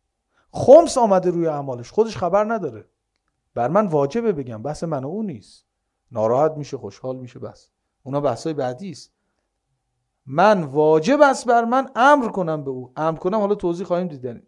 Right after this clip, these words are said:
یعنی چی. یعنی باید به نحوی او رو وا بدارم که این کار رو انجام بده. چون اگر این معروف رو ترک بکنه، این واجب رو ترک بکنه، خدا معصیت شده. پس موضوع امر به معروف و نهی از منکر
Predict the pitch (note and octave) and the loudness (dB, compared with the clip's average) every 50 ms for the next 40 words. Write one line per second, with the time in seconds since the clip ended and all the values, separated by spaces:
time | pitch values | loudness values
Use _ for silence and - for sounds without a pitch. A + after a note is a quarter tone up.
0 | _ C3 A#2+ A#2+ A#2+ A#2+ _ C3 B2 _ _ _ _ _ _ - D3 D#3+ F#3 G3+ | _ -14 -14 -14 -14 -16 _ -20 -20 _ _ _ _ _ _ -10 -6 0 4 4
1 | A3 G#3+ F3 E3 D3+ D#3 D#3+ E3+ G3+ A#3 A#3+ A3+ A3+ A3 B3 C4 B3 A#3+ A#3+ B3 | 4 4 2 -2 -6 -6 -2 0 0 0 0 0 -2 -6 -6 -8 -8 -8 -8 -6
2 | B3+ B3 G#3 F3 D#3+ E3+ G3+ A3 A#3+ C4 B3+ C4 C4+ B3+ C4+ C4 B3+ C4 C4 A#3+ | -4 -4 -4 -4 0 4 6 6 6 6 6 4 2 4 4 4 4 2 0 -2
3 | A3+ B3 A#3+ A3+ - B3 B3 B3+ A3+ G#3 F#3 F#3 F#3 A#3 C4 C#4+ C#4+ A#3+ A3+ G3+ | -6 -8 -8 -4 -2 0 0 0 0 0 -2 0 0 2 2 2 2 0 -2 -2
4 | D#3+ D3 - - _ _ _ _ _ - A3+ A3 G3+ G3+ F3+ G3+ G3+ A#3+ A#3 G#3 | -2 -6 -8 -10 _ _ _ _ _ -4 -2 -2 0 0 0 0 0 0 -2 -2
5 | G3 F3 D#3+ E3 F3 E3+ - - E3+ E3+ - - F#3 F3 F3 F3 F3 F3 - E3+ | 0 0 -2 -2 -4 -6 -6 -8 -10 -8 -8 -8 -4 -2 -2 -2 -2 -6 -8 -12
6 | E3+ E3 E3+ E3 E3+ F3 F3 E3+ D#3 D#3+ D#3 D#3 D#3+ D#3+ D#3+ E3 D#3+ - E3 E3 | -10 -8 -8 -8 -8 -8 -8 -4 -2 0 0 0 -2 -6 -8 -10 -10 -8 -8 -8
7 | E3 D#3+ F3 E3+ F#3+ G#3+ A3+ A3+ G#3+ G#3 C4 C#4 C4+ A#3 G3 - - D#3 C#3 B2 | -8 -8 -10 -10 -8 -8 -2 0 2 2 2 0 0 -4 -6 -10 -12 -12 -14 -14
8 | - _ B2+ A2+ - G#2 - _ _ _ _ _ _ _ _ _ _ _ _ _ | -14 _ -20 -20 -20 -20 -20 _ _ _ _ _ _ _ _ _ _ _ _ _
9 | _ _ _ _ _ _ _ _ _ _ _ - - C3 - D#3 D#3+ D#3+ D#3+ D#3 | _ _ _ _ _ _ _ _ _ _ _ -10 -8 -8 -6 -2 0 0 2 2
10 | D#3 F3+ A#3 A3+ F#3 E3 D#3+ D#3 D3+ D3+ C#3+ D3 D3 D3 C#3+ C#3+ C#3+ C#3 C#3 C#3+ | 0 2 2 2 2 2 2 0 -2 -2 -2 -2 -4 -4 -4 -4 -6 -8 -10 -12
11 | C#3+ - - _ _ _ _ C3 C#3 C#3 C#3+ C#3+ C#3+ C#3+ C#3+ D3 C#3+ C#3 C#3 D3 | -12 -14 -14 _ _ _ _ _ -14 -10 -8 -6 -6 -6 -4 -4 -4 -4 -6 -8
12 | D3 C#3 - G#3 A3+ A3+ | -12 -6 -4 -4 -4 -4